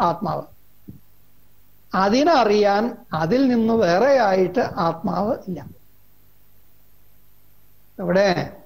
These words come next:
അറിയുന്നവനും അറിയപ്പെടേണ്ടതും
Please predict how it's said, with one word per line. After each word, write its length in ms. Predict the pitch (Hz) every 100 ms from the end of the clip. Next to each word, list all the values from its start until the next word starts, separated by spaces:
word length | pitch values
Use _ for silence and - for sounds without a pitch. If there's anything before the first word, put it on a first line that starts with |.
| - - - - - - - - - - - -
അറിയുന്നവനും 800 | 165 165 190 262 302 220 170 151 185 - - - - - - - - - - - -
അറിയപ്പെടേണ്ടതും 1300 | 180 185 196 220 262 - 302 190 208 254 233 180 175